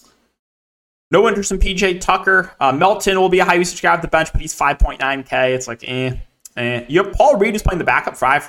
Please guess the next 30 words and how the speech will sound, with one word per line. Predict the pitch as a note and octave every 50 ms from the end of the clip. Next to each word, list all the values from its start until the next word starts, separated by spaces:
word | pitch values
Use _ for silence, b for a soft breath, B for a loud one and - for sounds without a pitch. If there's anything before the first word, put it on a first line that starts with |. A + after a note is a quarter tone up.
| - _
five | - A#2 A#2 C3+ B2+
now. | B2 G2
He's | G2 A#2 -
only, | G#3+ C4+ C4+ B3 G3 A2 - - _ _ _ _ -
uh, | A#2 A2
three | G#2 - - C#3
thousand | C#3 A#2 G#2 - G#2
dollars. | A2 G#2+ F#2+ - -
So | - C3+
he's | C#3+
the | -
flat | - - E3 D#3+ D#3 -
min | C#3+ D3 D#3 D3+
price, | - C3+ C3+ C#3 C3 - - _ _ _ _ _
and | - B2+
you | C3
might | D#3 G3+ -
not | B3 A#3+ F#3+ E3
have | D3 C3
Montrezl | C3 C3 C3+ - - A#2 - -
Harrell, | - A#2+ A2+ F2 -
too. | - - A2 G2+
So | - - B2 G#2+ F#2+ - - _ _ -
I | C3
do | D#3+ F#3+
like | A3 B3 A#3
some | A#3 G3+ F#3+
Paul | F3+ F#3+ F#3+ F#3 F3
Reed | D#3+ D#3 D#3+ D#3 D3
there. | D#3 D3+ D#3 D#3+ D#3 -